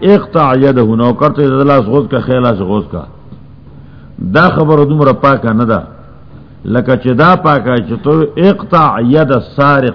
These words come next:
د غلاګر لاس غوڅ کا. اوس پته ولګېدله چې د ده د لاس د غوڅولو سبب څه شی دی؟ د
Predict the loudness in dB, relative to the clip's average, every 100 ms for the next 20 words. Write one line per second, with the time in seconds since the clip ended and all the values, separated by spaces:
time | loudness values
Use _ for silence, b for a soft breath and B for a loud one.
0 | -4 -4 -2 -2 -2 -2 -2 -4 -6 -14
1 | -8 -8 -6 -4 -2 2 2 2 2 2
2 | 2 0 -4 -18 -20 B B B B -8
3 | -4 2 4 4 4 4 2 0 0 -2
4 | -2 0 0 0 -2 2 2 0 -4 -4
5 | 0 2 2 -2 -4 -12 -6